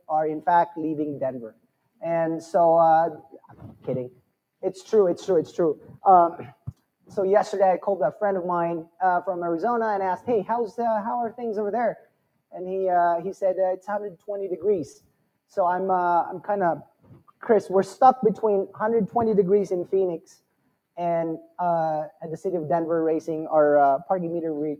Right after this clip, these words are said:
rates by a hundred percent. It's now two dollars instead of, <laughs> instead of one. Um, talking about the issue of, uh, affordability. Um,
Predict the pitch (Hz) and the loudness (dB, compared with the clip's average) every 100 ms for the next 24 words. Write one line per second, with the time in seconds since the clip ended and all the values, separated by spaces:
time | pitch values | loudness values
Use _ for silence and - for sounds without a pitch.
0 | - 156 151 - 143 139 139 143 139 131 | -4 -4 -4 -6 -6 -4 -4 -4 -8 -8
1 | 127 - 131 - _ _ _ _ 143 - | -12 -10 -10 -12 _ _ _ _ -14 -2
2 | 165 160 160 - 151 156 147 139 143 160 | 4 4 2 -4 0 0 0 -6 -10 -4
3 | 143 147 156 - 226 165 - - - 156 | -2 -2 -6 0 0 0 -6 -16 -10 -4
4 | - 170 143 160 156 139 - 190 185 180 | 2 4 4 2 0 0 4 6 6 2
5 | 160 _ - _ _ - 190 180 190 170 | -6 _ -20 _ _ 2 4 4 4 8
6 | 170 165 170 - 175 165 147 - 160 147 | 8 6 -2 2 2 4 2 0 2 2
7 | - 156 147 170 175 156 135 _ _ _ | 2 0 4 6 6 4 0 _ _ _
8 | - 185 175 170 165 | -2 4 4 4 -2